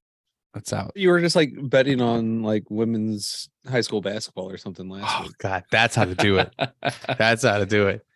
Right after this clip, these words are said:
Speaker 1: Did you guys see the guy who put the mid-game bet on the Chargers to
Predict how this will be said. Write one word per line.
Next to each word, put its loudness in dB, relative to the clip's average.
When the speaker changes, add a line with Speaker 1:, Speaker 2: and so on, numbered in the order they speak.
Speaker 1:
Did 4
you 4
guys 4
see 2
the 0
guy 4
who 4
put 0
the 0
mid-game 2
bet 2
on 2
the 2
Chargers 4
to 6